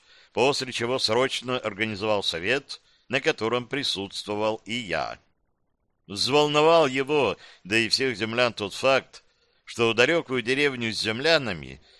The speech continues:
захватили некие существа — которых иначе как вампирами и не назовёшь. Они имели бледную кожу, боялись солнечного света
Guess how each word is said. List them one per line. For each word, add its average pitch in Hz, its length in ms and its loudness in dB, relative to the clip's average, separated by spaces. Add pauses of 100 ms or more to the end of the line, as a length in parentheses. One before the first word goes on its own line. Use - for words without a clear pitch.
(120)
захватили 123 640 0
некие 147 560 -4
существа — 98 840 -4 (580)
которых 165 420 2
иначе 156 340 0
как 127 220 -2
вампирами 127 640 -2
и 127 220 -6
не 131 140 -6
назовёшь. 135 680 -2 (720)
Они 175 260 0
имели 123 260 2
бледную 90 460 -2
кожу, 113 480 -2 (500)
боялись 131 440 2
солнечного 87 720 -4
света 147 480 -2